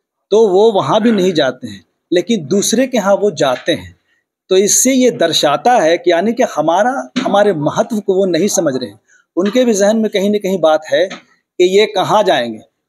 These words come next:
एक बार जब यह मिशन चलेगा कि सब एक हो जाओ तो हम ही को देंगे, तो ऐसी बात नहीं है, है ना। और ये जो हम लोग जो हैं, कौम है,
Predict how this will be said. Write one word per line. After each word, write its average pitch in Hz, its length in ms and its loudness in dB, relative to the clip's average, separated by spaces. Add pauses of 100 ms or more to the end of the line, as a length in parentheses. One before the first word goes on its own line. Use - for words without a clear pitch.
एक 190 280 2
बार 190 240 4
जब 185 200 2
यह 180 480 2 (300)
मिशन 180 380 0 (420)
चलेगा 202 400 4
कि 190 140 0
सब 180 220 2
एक 196 180 0
हो 185 100 2
जाओ 180 160 2
तो 185 120 -2
हम 147 180 -2
ही 180 80 0
को 147 100 -4
देंगे, 131 260 -6
तो 185 100 -4
ऐसी 170 240 -2
बात 170 240 -2
नहीं 143 240 -2
है, - 160 -16 (260)
है 170 100 0
ना। 135 260 -4 (300)
और 170 240 2
ये 165 200 2
जो 143 460 0
हम 160 200 -2
लोग 165 180 2
जो 147 100 0
हैं, 135 240 -2
कौम 156 340 0
है, 139 160 -4